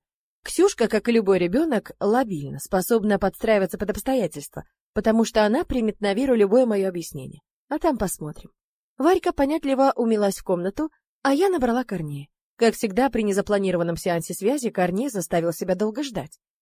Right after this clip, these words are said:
Я успела попить кофе, накидать небольшой планчик беседы, чтоб не растерять все существенные аргументы. Но всё равно оказалась не готова, когда на экране появилось холодное, длинное лицо Корнея. «Добрый день», суетливо поздоровалась я,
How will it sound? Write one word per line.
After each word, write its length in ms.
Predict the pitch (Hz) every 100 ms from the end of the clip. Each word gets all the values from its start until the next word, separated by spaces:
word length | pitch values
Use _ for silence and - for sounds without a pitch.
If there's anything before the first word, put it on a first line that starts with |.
| _
Я 160 | - 381
успела 320 | 349 302 285
попить 300 | 233 220 202
кофе, 420 | - 269 - 277
накидать 500 | 262 220 311 226 190 202
небольшой 420 | 190 190 180 196
планчик 400 | 180 175 165 160
беседы, 440 | 156 - 285 302
чтоб 240 | 277 226 202
не 120 | 185
растерять 480 | 175 - 180 269 - _
все 220 | - 233
существенные 560 | 302 269 202 - 180 175
аргументы. 540 | 160 151 127 139 - _ _ _ _
Но 80 | 208
всё 160 | - 220
равно 260 | 220 262
оказалась 520 | 226 202 180 175 175
не 80 | 208
готова, 400 | 185 180 254 214
когда 260 | 185 175 196
на 140 | 185
экране 320 | 185 269 254
появилось 420 | 196 190 202 190 -
холодное, 480 | 190 190 233 170
длинное 440 | 160 165 214 247 160
лицо 280 | 143 - 160
Корнея. 440 | 165 151 73 160 _ _ _ _ _
«Добрый 340 | 240 269 277
день», 240 | 294 180 147 _
суетливо 460 | - 190 175 175
поздоровалась 640 | 165 165 160 160 156 156 -
я, 160 | 220